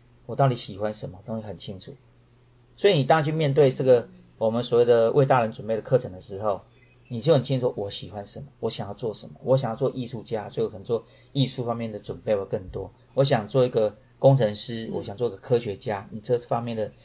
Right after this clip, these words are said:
Speaker 1: 学习跟尝试就会更多。那所以每个人在这个过程当中就会慢慢找到，在中学，尤其在中学这个阶段，你就会找到他的倾向，他的，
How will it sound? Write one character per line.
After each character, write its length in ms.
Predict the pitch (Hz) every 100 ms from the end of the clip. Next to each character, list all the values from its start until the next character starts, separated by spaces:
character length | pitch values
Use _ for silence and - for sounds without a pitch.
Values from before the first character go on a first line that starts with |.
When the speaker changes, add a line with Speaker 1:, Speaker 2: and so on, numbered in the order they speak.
| _
Speaker 1:
学 280 | - - 117
习 180 | 120 101
跟 220 | 117 113
尝 200 | - 98
试 140 | 107 98
就 160 | 110
会 60 | 104
更 220 | 110 90
多。 240 | 101 80 - _ _ _ _ _
那 100 | 220
所 160 | 214 185
以 80 | -
每 160 | 135 123
个 120 | 139
人 100 | 135
在 100 | 156
这 140 | 156 143
个 20 |
过 140 | -
程 100 | 127
当 140 | 127 127
中 100 | 127
就 140 | 143
会 80 | 135
慢 160 | 135
慢 160 | 135 120
找 160 | 98 98
到， 100 | 101
在 180 | 143
中 300 | 139 - 143
学， 140 | 135 107
尤 120 | 117
其 100 | 110
在 180 | - 117
中 160 | 123 113
学 80 |
这 80 | 104
个 80 | 107
阶 80 | 110
段， 120 | - - -
你 100 | 110
就 100 | 143
会 60 |
找 180 | 139 98
到 140 | 104 110
他 140 | 117
的 240 | 107 101 - _ _ _ -
倾 320 | - 120 117
向， 240 | - 110
他 120 | 117
的， 260 | 127 113